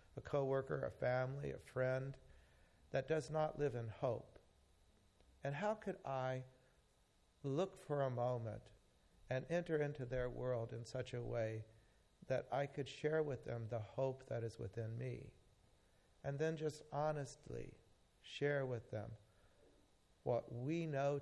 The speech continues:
to be the truth about Jesus Christ and the resurrection. Let's spend time with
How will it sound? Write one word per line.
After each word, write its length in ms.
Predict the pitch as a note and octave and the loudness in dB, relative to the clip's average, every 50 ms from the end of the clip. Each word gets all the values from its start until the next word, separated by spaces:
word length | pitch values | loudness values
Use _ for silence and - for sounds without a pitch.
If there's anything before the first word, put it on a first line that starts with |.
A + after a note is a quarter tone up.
| C#3+ | -2
to 60 | - C3 | -6 -8
be 440 | B2 B2+ B2 B2 A#2+ A#2 A2+ A2 - - - - - - _ _ _ _ _ _ - _ _ _ | -4 -2 -2 -2 -2 -2 -4 -8 -10 -14 -20 -20 -20 -20 _ _ _ _ _ _ -20 _ _ _
the 80 | - A2+ | -6 -6
truth 440 | - - - - D#3 D3 C3+ - A#2+ | -6 -4 -2 0 2 2 0 -2 -2
about 340 | A2 A#2+ A#2 A#2 A#2+ - | -2 0 0 0 0 -2
Jesus 400 | - B2+ A#2+ A2+ - - A2+ - - - | -4 -4 -4 -4 -4 -8 -12 -14 -16 -10
Christ 640 | - - A#2+ A2+ A#2 B2 A2+ G2 - - - - - - - - - - - - | -2 2 2 2 2 0 -4 -8 -10 -10 -10 -10 -10 -12 -16 -20 -20 -20 -10 -8
and 120 | A2+ G#2 | -6 -6
the 80 | G#2+ G#2+ | -4 -4
resurrection. 680 | G#2+ A2 G#2+ - - - - - G#2 - - - - A#2+ - - - - - - - - _ _ - - - _ - - - - - - - - - - - - - - - - - - | -4 -6 -6 -8 -6 -6 -4 -4 -4 -6 -10 -14 -16 -16 -18 -20 -20 -20 -20 -20 -20 -20 _ _ -20 -20 -20 _ -20 -20 -20 -20 -20 -20 -20 -20 -20 -20 -20 -20 -20 -20 -20 -20 -6 -2
Let's 140 | - C#3 - | -2 -2 -2
spend 260 | - - B2 A#2+ G#2+ | -2 -4 -4 -4 -4
time 200 | - A2 - - - | -4 -4 -6 -6 -8
with 100 | - G2+ | -10 -10